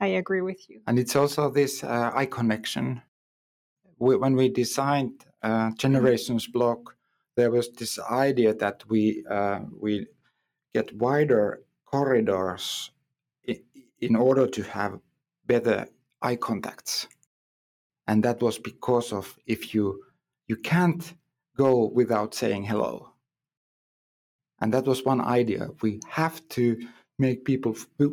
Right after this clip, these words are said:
Speaker 2: have to force people to say hello.
Speaker 1: Yes.
Speaker 2: Because it's, for Finns, Finnish people, it's s-, a shy nation. So it's, it's a,
Speaker 1: <laughs>
Speaker 2: we need to, and after, after they have, you know,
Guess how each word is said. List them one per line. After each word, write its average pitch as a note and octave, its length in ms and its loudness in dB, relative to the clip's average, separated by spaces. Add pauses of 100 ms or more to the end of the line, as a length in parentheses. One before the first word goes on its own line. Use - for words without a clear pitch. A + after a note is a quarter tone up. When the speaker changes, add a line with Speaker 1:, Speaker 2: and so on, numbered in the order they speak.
Speaker 2:
have C#3+ 140 -2
to - 80 -14
force D3 360 0
people C#3+ 300 -6
to - 120 -10
say - 200 -10
hello. A2 480 -2 (240)
Speaker 1:
Yes. G#3+ 360 2
Speaker 2:
Because C3 240 -2
it's, - 300 -2
for A2+ 140 -10
Finns, B2 400 0 (760)
Finnish D3+ 200 2
people, C3 280 2
it's A2 220 0 (160)
s-, - 140 -12 (240)
a G#2+ 100 -2
shy G2+ 360 -2 (1000)
nation. A#2+ 440 -4 (340)
So A2 140 2
it's, - 240 0
it's - 200 2
a, A2+ 140 0 (100)
Speaker 1:
<laughs> - 100 -16
Speaker 2:
we A#2 120 4
need A#2+ 340 2
to, - 220 -4
and C3+ 140 0
after, C3 420 -4 (420)
after B2 460 -2 (180)
they A2 300 2 (160)
have, G#2+ 260 -4 (140)
you A2 100 0
know, G#2 320 0